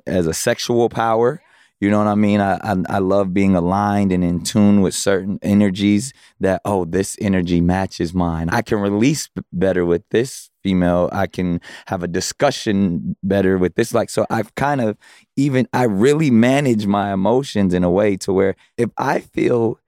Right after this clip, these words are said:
happy, if the goal is to feel joyous, why do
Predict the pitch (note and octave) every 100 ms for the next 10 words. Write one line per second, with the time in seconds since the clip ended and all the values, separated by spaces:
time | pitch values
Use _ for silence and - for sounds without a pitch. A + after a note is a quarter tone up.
0 | _ _ _ - E3+ D#3 G2+ G2 - _
1 | _ - G#2 G#2 G2+ C3 C#3+ C3 A2 A2
2 | - A#2+ A#2 G2+ F#2 F#2 - A2 A2 B2+
3 | B2+ G2+ - G#2+ F#2 G2+ A#2 C#3+ D#3+ D3+
4 | - _ _ _ G#2 A#2+ A#2